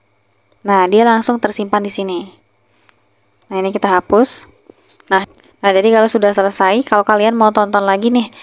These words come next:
mungkin setelah seminggu kalian live, kalian mau nonton ulang lagi live kalian tadi. Nah, kita bisa masuk di garis tiga. Kemudian di sini ada arsip, ini bisa kita klik.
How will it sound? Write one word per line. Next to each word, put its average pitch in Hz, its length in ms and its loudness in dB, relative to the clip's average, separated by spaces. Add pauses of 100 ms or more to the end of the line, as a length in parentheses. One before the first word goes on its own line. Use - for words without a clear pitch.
(200)
mungkin 214 240 -2
setelah 220 260 0
seminggu 202 460 -4
kalian 196 340 2
live, 220 380 0
kalian 214 340 0
mau 202 140 0
nonton 196 320 -2
ulang 196 260 2
lagi 196 400 -2 (480)
live 220 320 2
kalian 214 340 2
tadi. 214 380 0 (320)
Nah, 196 240 0
kita 226 240 0
bisa 226 260 2
masuk 208 460 0
di 196 400 0
garis 196 320 0
tiga. 190 560 2 (560)
Kemudian 202 560 0
di 240 80 -4
sini 233 240 -2
ada 220 320 2
arsip, 220 320 -2
ini 214 160 -6
bisa 208 240 -2
kita 190 240 -4
klik. 185 200 -8